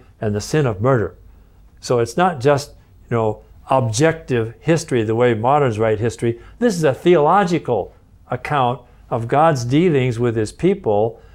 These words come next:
and whether or not they are obedient to the covenant. David violates the covenant by committing adultery and murder, and so his family then is punished. He's punished and his family is punished. He's not killed by the Lord,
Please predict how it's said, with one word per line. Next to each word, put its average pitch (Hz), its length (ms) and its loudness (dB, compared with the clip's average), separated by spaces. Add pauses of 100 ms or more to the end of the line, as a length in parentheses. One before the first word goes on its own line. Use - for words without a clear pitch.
(200)
and 139 280 0
whether 160 260 2
or 143 40 0
not 139 320 0
they 135 200 2
are 127 240 0
obedient 135 480 0
to 120 80 -6
the 110 100 -2
covenant. 139 580 -2 (640)
David 151 360 2
violates 135 560 2
the 131 120 -6
covenant 113 520 -4 (360)
by 113 500 0
committing 127 340 0
adultery 113 640 0
and 101 200 -2
murder, 113 440 4 (260)
and 113 120 -6
so 123 140 0
his 135 180 0
family 214 600 2
then 113 360 -2 (320)
is 131 180 -2
punished. - 680 -4 (120)
He's 214 300 0
punished 170 540 -2 (360)
and 127 140 0
his 131 140 -2
family 156 400 0
is 113 120 0
punished. 95 360 -6
He's 113 140 -4
not 233 260 -2
killed 190 320 2
by 143 160 2
the 127 100 2
Lord, 117 420 2